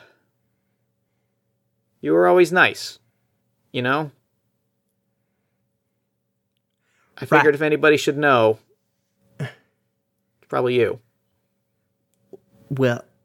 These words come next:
Speaker 2: I tell you, I don't know what to, what to say.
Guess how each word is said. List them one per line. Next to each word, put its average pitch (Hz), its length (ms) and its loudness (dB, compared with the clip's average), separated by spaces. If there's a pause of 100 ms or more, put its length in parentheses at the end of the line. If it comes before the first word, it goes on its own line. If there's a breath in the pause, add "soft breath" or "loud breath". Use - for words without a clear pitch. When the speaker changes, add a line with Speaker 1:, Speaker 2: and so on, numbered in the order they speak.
(1300)
Speaker 2:
I 131 40 -2
tell 160 180 -2
you, 139 100 0
I 123 60 2
don't 131 180 2
know 131 140 2
what 120 220 -2
to, 95 340 -2 (960 loud breath)
what 127 160 2
to - 80 -6
say. 117 460 0